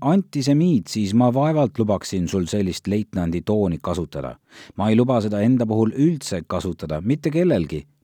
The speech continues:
peale sinu.“ Ta tõusis uuesti, võttis laualt portfelli ja sõnas naerdes. „Ja see tahab siis nüüd juut olla?“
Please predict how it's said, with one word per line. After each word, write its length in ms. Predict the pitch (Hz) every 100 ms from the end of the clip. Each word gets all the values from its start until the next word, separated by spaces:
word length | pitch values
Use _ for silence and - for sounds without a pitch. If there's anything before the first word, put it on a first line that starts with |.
| _ _
peale 200 | - 113
sinu.“ 380 | 92 90 80 69 _ _ _ _ _ _ _ -
Ta 80 | 110
tõusis 420 | 110 104 82 78
uuesti, 520 | 104 120 110 - 120 -
võttis 400 | 101 104 - 78
laualt 320 | 85 87 82 -
portfelli 640 | 107 113 - 113 110 107
ja 120 | 98 87
sõnas 460 | - 98 92 82
naerdes. 640 | 92 90 73 71 65 - _ _ _ _ _
„Ja 120 | 98 101
see 460 | - 135 135 110
tahab 360 | 82 85 87 82
siis 340 | - 98 95
nüüd 200 | 117 107
juut 560 | 117 151 170 127 _ -
olla?“ 360 | 80 76 64